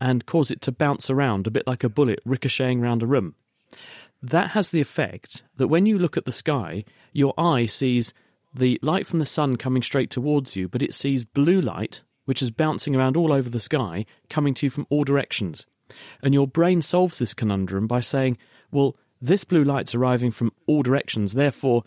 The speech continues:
the sky must be blue." And it's your brain concluding the sky's blue because it sees this blue light coming to you, that the sky looks to you as though it's blue,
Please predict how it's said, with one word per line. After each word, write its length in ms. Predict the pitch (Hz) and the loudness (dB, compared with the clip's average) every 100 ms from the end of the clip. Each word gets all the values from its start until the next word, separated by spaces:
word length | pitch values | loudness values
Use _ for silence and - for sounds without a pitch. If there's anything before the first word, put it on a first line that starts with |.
| _ _ _ | _ _ _
the 160 | 123 123 | -6 -4
sky 300 | - 147 135 | -2 2 2
must 240 | 131 - | 2 0
be 100 | 127 | -2
blue." 300 | 110 113 80 - _ - | 0 0 0 -6 _ -6
And 160 | 123 123 | 0 2
it's 200 | - - | 0 0
your 140 | 127 | -2
brain 500 | 113 147 160 135 113 117 | 0 0 2 2 0 -2
concluding 540 | - 117 175 196 127 | -6 0 2 2 2
the 60 | 101 | -2
sky's 340 | - 117 110 | -4 -2 -2
blue 180 | - 127 | 0 0
because 260 | 120 131 123 | 0 -4 -4
it 80 | |
sees 280 | - 160 151 | -2 -2 -2
this 120 | 123 | -4
blue 180 | - 123 | -2 0
light 220 | 117 113 | 0 -2
coming 240 | - 190 139 | 0 0 0
to 140 | - | -2
you, 160 | 98 98 _ _ _ _ | -4 -4 _ _ _ _
that 140 | 123 131 | -4 -2
the 80 | 117 | -2
sky 320 | - 127 120 - | -2 0 0 -2
looks 380 | 120 - - | -2 -2 -4
to 100 | - | -2
you 320 | 117 113 82 98 _ _ - | 0 2 0 -6 _ _ -8
as 120 | 107 | -2
though 100 | 110 | 0
it's 140 | 98 | -2
blue, 240 | - 95 | -4 -8